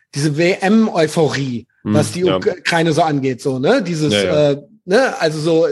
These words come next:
Speaker 1: ne, dass es jetzt nicht noch so blau-gelbe Vuvuzelas gibt, ist ja irgendwie noch so alles.
Speaker 2: Ja, oder
Speaker 1: Ähm,
Speaker 2: so Zelensky-Kuscheltiere oder
Speaker 1: genau, genau.
Speaker 2: Plakate,
Speaker 1: Und er
Speaker 2: signierte
Speaker 1: ist,
Speaker 2: Plakate.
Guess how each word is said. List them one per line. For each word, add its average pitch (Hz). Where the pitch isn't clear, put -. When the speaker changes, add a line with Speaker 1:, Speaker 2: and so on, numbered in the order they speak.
Speaker 1:
ne, 226
dass 220
es 190
jetzt 208
nicht 233
noch 190
so 185
blau-gelbe 190
Vuvuzelas 190
gibt, 190
ist 175
ja 170
irgendwie 175
noch 151
so 160
alles. 180
Speaker 2:
Ja, 90
oder 98
Speaker 1:
Ähm, 98
Speaker 2:
so 123
Zelensky-Kuscheltiere 110
oder 95
Speaker 1:
genau, 190
genau. 214
Speaker 2:
Plakate, 113
Speaker 1:
Und 101
er 90
Speaker 2:
signierte 233
Speaker 1:
ist, 233
Speaker 2:
Plakate. 98